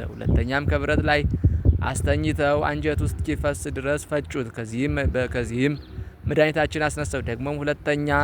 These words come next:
ከስምንት መቶ ነፍስ ጋር ሰቀሉት። ያን ጊዜ መድኃኒታችን አድኖ አስነሳው። ንጉሱም አይቶ በበሬ ቅርጽ በተሰራ ብረት ውስጥ አስረው በላዩም ድኝና ዝፍት ጨምረው ከበታቹ እሳት እንዲያነዱ አዘዘ።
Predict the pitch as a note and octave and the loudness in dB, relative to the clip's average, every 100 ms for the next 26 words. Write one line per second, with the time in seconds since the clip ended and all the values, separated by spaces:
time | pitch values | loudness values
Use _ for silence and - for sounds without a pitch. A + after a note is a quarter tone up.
0 | D3 D3 D3 D3 D3+ D#3 D3 D3+ D#3+ - | 2 -2 -4 -4 -4 -4 -2 -2 -4 -12
1 | - - - - C#3 C#3 D3+ D3+ C#3+ D3+ | -20 -20 -18 -4 0 2 4 2 0 0
2 | C#3+ D3 D3+ D3 D#3 C3+ B2 C3+ C#3 C#3 | 2 2 2 2 2 2 -2 -2 -4 -4
3 | D3 C3+ B2 A#2+ - C#3 A2+ A2 B2+ C3 | -2 -2 0 -4 -4 -4 -4 -4 -4 -2
4 | C#3 C3+ A#2+ A2+ B2 B2+ D3+ D3+ D3 D3+ | -4 -4 -4 -4 -2 0 2 4 4 2
5 | D3 D3 - - - - - A#2 C3+ D3 | -2 -2 -6 -4 -4 -6 -6 -4 0 0
6 | C#3+ C#3+ D3+ D3 C#3+ D3+ D3+ D3 D3+ D3 | 0 -2 0 -2 -2 2 2 2 0 0
7 | D3+ - C#3+ C#3+ D3+ D3 C#3+ D3 D3 D3 | -6 0 0 0 -2 2 4 4 4 2
8 | D3 C#3+ D3 D3+ C#3 C#3+ D3 C#3+ C#3+ D3 | 2 4 2 -2 -4 -4 -2 -4 -4 -4
9 | C3+ C#3 D3 D3 C#3+ C3+ C3 C#3+ D3 C3+ | -2 -2 -2 -4 -6 -6 -2 -2 -2 -4
10 | C3 A#2+ A#2 C3 - C3+ B2 A2+ A2 G#2+ | -2 -4 -4 -8 -4 -4 -4 -6 -4 -6
11 | C3+ D3 C#3+ C#3+ | 0 2 4 0